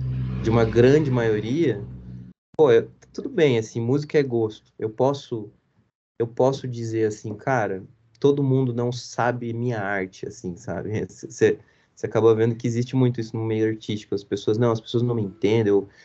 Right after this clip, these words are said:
"Ah, o brasileiro só ouve porcaria."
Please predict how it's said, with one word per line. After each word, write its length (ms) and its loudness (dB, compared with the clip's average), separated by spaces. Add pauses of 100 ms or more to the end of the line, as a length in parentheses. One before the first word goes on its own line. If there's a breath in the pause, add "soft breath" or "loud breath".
(280 soft breath)
"Ah, 320 2
o 200 -8 (160)
brasileiro 500 2
só 220 -4
ouve 200 2
porcaria." 1000 -2